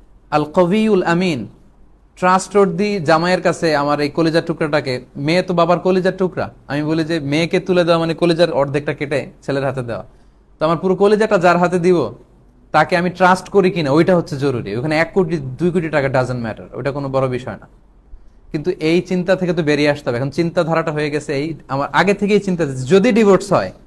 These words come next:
বিয়ে শুরু করে কোন চিন্তা দিয়ে? ডিভোর্সের চিন্তা দিয়ে। So এই চিন্তাটা মুহিব ভাই দূর করতে হবে, আর এটা মিউচুয়ালি মুহিব ভাই।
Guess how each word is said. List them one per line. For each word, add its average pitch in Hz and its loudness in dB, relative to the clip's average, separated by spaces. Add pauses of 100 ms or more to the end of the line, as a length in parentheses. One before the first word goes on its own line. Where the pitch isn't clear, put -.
(760)
বিয়ে 151 0
শুরু 175 0
করে 185 0
কোন 190 -2
চিন্তা 196 -2
দিয়ে? 139 -2 (960)
ডিভোর্সের 147 0
চিন্তা 131 -6
দিয়ে। 101 -8 (1500)
So 160 0
এই 165 2
চিন্তাটা 175 0
মুহিব 151 0
ভাই 147 2
দূর 156 0
করতে 175 0
হবে, 170 2 (260)
আর 135 0
এটা 147 0
মিউচুয়ালি 156 0
মুহিব 113 -6
ভাই। 92 -4